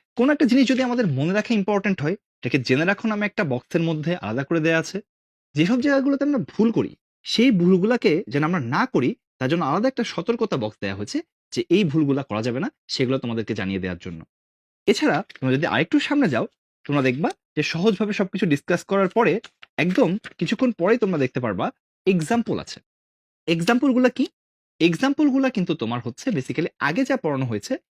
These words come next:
সেগুলো রিলেটেড যে প্রবলেমগুলো আমাদের বইতে আছে, সেই প্রবলেমগুলো আমরা সলভ করতেছি। এবং এক্সাম্পলগুলা শেষ করার পরে তোমরা দেখতে পারবা এই টপিকগুলো থেকে প্রিভিয়াস ইয়ারগুলোতে কি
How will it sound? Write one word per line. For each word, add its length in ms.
সেগুলো 360
রিলেটেড 400
যে 40
প্রবলেমগুলো 540
আমাদের 240
বইতে 360
আছে, 140
সেই 200
প্রবলেমগুলো 500
আমরা 100
সলভ 300
করতেছি। 300
এবং 160
এক্সাম্পলগুলা 680
শেষ 240
করার 360
পরে 160
তোমরা 220
দেখতে 240
পারবা 220
এই 260
টপিকগুলো 440
থেকে 180
প্রিভিয়াস 500
ইয়ারগুলোতে 480
কি 120